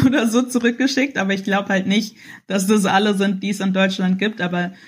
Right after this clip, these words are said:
die wenigsten Leute schreib-, schreiben ja dann auf ihre Website irgendwie, „Hallo, ich bin eine schwarze Juristin.“ Ähm, genau, also und, ähm,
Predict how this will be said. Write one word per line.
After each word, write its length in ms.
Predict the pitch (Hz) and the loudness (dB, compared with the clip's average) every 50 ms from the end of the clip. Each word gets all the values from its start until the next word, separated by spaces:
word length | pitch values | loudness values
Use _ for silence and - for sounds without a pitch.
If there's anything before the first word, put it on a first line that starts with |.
| - _ _ _ - | -20 _ _ _ -4
die 100 | 214 185 | -2 0
wenigsten 340 | 190 196 202 208 - - 196 | 2 2 2 0 -2 0 2
Leute 280 | 190 190 190 190 202 | 2 4 4 2 0
schreib-, 460 | 190 - 196 185 185 185 185 - - - | -2 -2 0 0 0 0 -2 -4 -8 -6
schreiben 240 | - 185 185 185 | -2 -2 0 2
ja 100 | 190 185 | 2 2
dann 140 | 185 185 180 | 2 2 0
auf 120 | 175 180 175 | -2 -2 -2
ihre 260 | 180 185 185 180 180 | -2 -2 -2 0 0
Website 440 | 185 185 185 - - 185 180 180 - | 0 0 0 0 0 0 0 0 0
irgendwie, 540 | - 185 185 190 185 190 190 190 185 185 | 0 2 2 2 2 2 2 4 4 4
„Hallo, 260 | 190 208 214 262 247 202 | 4 4 2 2 0 -2
ich 120 | 190 - | -2 -4
bin 120 | 202 196 | -2 -2
eine 180 | 180 180 202 220 | 2 2 2 2
schwarze 420 | 190 - 190 180 - 190 - 220 | 2 2 0 0 0 0 0 2
Juristin.“ 760 | 190 180 175 185 196 240 233 - - 175 185 220 262 262 - - - - - - - - - - _ _ _ - | 2 2 2 2 2 0 0 0 0 2 2 2 0 0 -4 -14 -20 -20 -20 -20 -20 -20 -20 -20 _ _ _ -4
Ähm, 580 | 180 180 175 175 170 175 175 175 170 170 175 - _ _ _ _ _ _ _ | 0 0 2 2 2 2 2 2 2 0 -2 -6 _ _ _ _ _ _ _
genau, 380 | - 202 208 185 185 185 - - | -2 0 2 2 2 0 0 -2
also 480 | - - 175 175 185 185 185 - - - _ _ _ _ _ _ _ | -2 -2 0 0 0 0 -2 -2 -4 -8 _ _ _ _ _ _ _
und, 520 | - 190 190 185 185 185 180 185 190 - - - | -4 0 2 4 4 4 2 2 -2 -4 -6 -4
ähm, 500 | 180 180 180 180 180 180 185 185 185 | 0 0 2 2 2 2 2 2 0